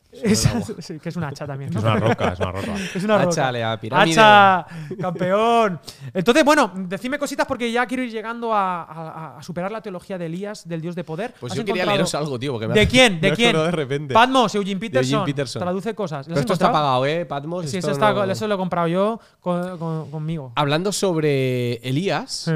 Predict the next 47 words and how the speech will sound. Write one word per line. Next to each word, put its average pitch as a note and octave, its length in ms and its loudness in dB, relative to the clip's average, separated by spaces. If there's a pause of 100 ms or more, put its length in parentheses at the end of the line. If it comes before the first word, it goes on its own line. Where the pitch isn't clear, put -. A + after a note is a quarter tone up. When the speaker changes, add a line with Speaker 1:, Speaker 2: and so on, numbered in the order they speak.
(180)
Speaker 2:
eh, A#2 440 -4
cuando A#2 260 -4
está A#2+ 180 -6
hablando C#3+ 260 -4
de C3 160 -6
la B2+ 140 -6
idolatría, B2 440 -6
dice C3+ 260 -6
esto. G2+ 340 -12
Dice, C3 340 -8
"Si - 180 -6
tenemos G3 380 -4
la E3 140 -2
opción, A2+ 540 -4 (160)
que A#2+ 100 -6
la A#2 160 -6
tenemos, A#2+ 680 -4
de B2+ 200 -6
tratar D#3 460 -6
con C#3 260 -4
Dios A#2+ 420 -6 (200)
o D#3+ 120 0
de C#3 120 -2
tratar D#3+ 360 -2
con D#3 160 -2
una G3 180 -2
imagen D#3+ 460 -4
de D3+ 140 -2
Dios, F3 540 -8
Speaker 1:
Sí. - 60 -20
Speaker 2:
preferimos C#3+ 480 -4
la B2+ 100 -2
imagen. A2 440 -8 (240)
Speaker 1:
Toma. E3+ 160 -20 (260)
Speaker 2:
Una D#3+ 160 0
imagen F3+ 340 -4
de C#3+ 100 0
Dios F#3 420 -4 (120)
es A#2 260 -4
Dios F3+ 420 -4
hecho D3+ 240 -6
a D3+ 40 -4
la C#3+ 80 -4
medida D3 340 -4
de C#3+ 100 -6
nuestros A#2 480 -6
requi-, A2 320 -12